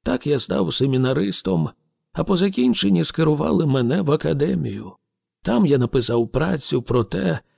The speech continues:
як проповідувати глухонімим. Служив при спеціальних школах, в інтернатах, у тюрмах.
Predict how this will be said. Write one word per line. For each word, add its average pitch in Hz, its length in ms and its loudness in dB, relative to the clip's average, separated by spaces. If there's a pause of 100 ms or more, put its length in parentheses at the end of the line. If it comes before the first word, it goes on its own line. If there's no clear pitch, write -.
(240)
як 185 360 -2
проповідувати 135 1120 0
глухонімим. 139 1160 -2 (440)
Служив 160 560 2
при 113 240 -2
спеціальних 113 680 -2
школах, - 720 -2
в 98 140 -2
інтернатах, 135 960 -4 (240)
у 185 100 2
тюрмах. 175 680 -4